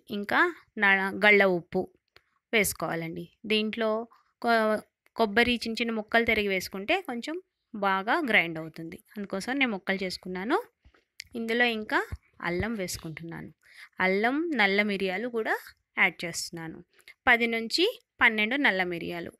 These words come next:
ఇంకొంచెం కారం తింటాము అంటే ఇంకొక ఫైవ్ కూడా యాడ్ చేసుకోవచ్చండి. ఇంకా నెక్స్ట్ మనము అల్లం, నల్ల మిరియాలు, ఉప్పు, ఇంకా కొబ్బరి కలిపినటువంటి ఈ మి-, పదార్థాలన్నీ మిక్సీ చేసేసి ఇలా పొడి పొడిగా వస్తుంది కదా, దాన్ని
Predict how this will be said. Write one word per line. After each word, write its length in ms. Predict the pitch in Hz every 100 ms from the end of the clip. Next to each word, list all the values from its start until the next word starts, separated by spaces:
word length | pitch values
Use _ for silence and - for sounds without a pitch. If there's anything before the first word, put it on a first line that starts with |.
| -
ఇంకొంచెం 360 | 254 240 240 254
కారం 320 | 233 220 233
తింటాము 400 | 233 220 220 220
అంటే 180 | 214 240
ఇంకొక 320 | 247 226 226
ఫైవ్ 280 | 220 202 175
కూడా 180 | 196 208
యాడ్ 180 | 185 -
చేసుకోవచ్చండి. 720 | 196 - - 175 - 190 220 370 - _ _ _ _ _ _ 233
ఇంకా 200 | 233 254
నెక్స్ట్ 320 | 233 - 254
మనము 320 | 247 240 269 302 -
అల్లం, 440 | 214 220 233 262 285 302 _ - -
నల్ల 240 | 226 208
మిరియాలు, 560 | 220 220 226 220 220 262 320 - _ _ _ _ _
ఉప్పు, 420 | - 196 - 269 294 381 _ _ _ _
ఇంకా 120 | 240
కొబ్బరి 460 | 277 240 190 214 214 208 -
కలిపినటువంటి 540 | 220 214 208 208 202
ఈ 100 | 202 208
మి-, 180 | 202 185
పదార్థాలన్నీ 640 | 196 196 196 196 196 214
మిక్సీ 320 | 196 185 208
చేసేసి 460 | 196 190 196 202 359 466 _ _ _ _ -
ఇలా 120 | 226
పొడి 200 | 220 208
పొడిగా 300 | 214 208 208
వస్తుంది 300 | 185 - 202
కదా, 200 | 214 285
దాన్ని 420 | 285 208 190 262